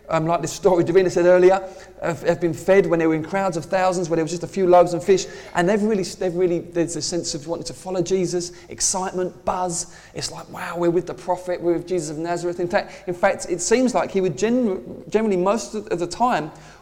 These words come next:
would, there wouldn't just be twelve people following him, but often there would be literally maybe up to ten thousand behind him. It was that kind of a movement. People were coming from nations all around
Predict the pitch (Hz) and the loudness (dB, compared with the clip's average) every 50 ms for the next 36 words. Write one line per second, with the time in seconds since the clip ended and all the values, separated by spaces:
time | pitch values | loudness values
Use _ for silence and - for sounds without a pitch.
0 | - - 180 214 - - - - - - - - - - 180 175 233 247 233 190 | -2 2 2 2 2 0 -6 -12 -14 -16 -16 -8 4 6 6 6 8 4 2 2
1 | 180 - 180 - - - 185 208 220 220 214 170 - - - 208 226 220 185 170 | 0 -4 -6 -6 -2 0 0 0 2 0 -2 -4 -4 -2 -2 -2 0 0 -4 -6
2 | 160 147 160 147 - - 233 226 - 202 180 170 156 151 160 160 160 190 269 - | -6 -8 -10 -10 -6 -6 -6 -6 -4 -4 -4 -4 -6 -6 -8 -8 -8 -8 -12 -12
3 | - - 147 147 - - - _ _ - _ _ _ _ _ _ - - _ _ | -12 -12 -12 -14 -14 -18 -20 _ _ -20 _ _ _ _ _ _ -20 -20 _ _
4 | _ _ - 208 247 240 233 190 - - - - - - 220 208 185 170 - - | _ _ -6 -4 -4 0 -2 -2 -2 -2 -6 -8 -8 -8 -8 -8 -8 -8 -10 -14
5 | 202 214 254 269 262 190 135 113 107 107 - - - - _ _ _ _ _ _ | -14 -14 -12 -12 -12 -12 -12 -14 -16 -16 -18 -20 -20 -20 _ _ _ _ _ _
6 | _ _ _ _ _ _ _ - 175 175 - - 202 220 240 208 156 143 143 - | _ _ _ _ _ _ _ -2 -2 -2 -2 -10 -10 -6 -6 -6 -6 -6 -8 -8
7 | 165 165 151 - - 226 - - - - 202 196 180 165 160 151 160 175 196 226 | -8 -8 -8 -6 -8 -10 -10 -10 -10 -8 -6 -6 -4 -6 -6 -6 -2 -2 0 0
8 | 220 196 165 147 123 117 - - - - - _ 233 233 226 214 196 190 185 - | 0 -2 -4 -6 -8 -8 -10 -16 -20 -20 -8 _ -4 -2 0 0 0 0 -2 -4
9 | 180 180 175 175 - 170 165 170 190 214 233 - - 175 156 156 214 202 190 170 | -6 -8 -8 -6 -8 -8 -6 -4 -4 -4 -6 -6 -8 -8 -4 -2 -2 -2 -2 -4
10 | 170 190 202 180 160 151 - | -4 -4 -4 -4 -6 -8 -10